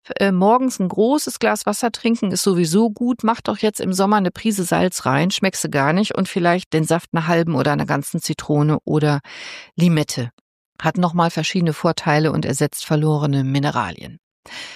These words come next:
Zweitens, Beine entlasten, Lymphstau am besten vorbeugen. Bewegung ist alles. Wenn du jetzt gerade sitzt, wipp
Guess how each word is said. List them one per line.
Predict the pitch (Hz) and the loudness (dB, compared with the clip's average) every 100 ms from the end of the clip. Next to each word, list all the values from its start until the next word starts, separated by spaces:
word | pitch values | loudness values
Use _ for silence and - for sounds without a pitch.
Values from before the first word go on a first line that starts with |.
| - - | -20 -8
Zweitens, | - 262 - 233 | 0 0 0 -4
Beine | - 226 247 | 0 0 2
entlasten, | 208 196 180 - - | 0 0 -2 -2 -2
Lymphstau | 165 196 208 - 196 185 | 2 2 0 -2 2 2
am | 160 | 4
besten | 170 170 - 170 | 0 -2 -6 -12
vorbeugen. | - 240 233 175 160 151 143 139 135 | -4 2 2 2 0 0 -4 -8 -6
Bewegung | 170 170 233 247 214 | -4 0 2 0 0
ist | 220 | -2
alles. | - 226 151 - | 0 0 -2 0
Wenn | 208 | 0
du | 262 | 2
jetzt | 247 - | 0 0
gerade | 247 220 | 0 0
sitzt, | 202 226 - - | 2 0 -2 -4
wipp | 247 | -4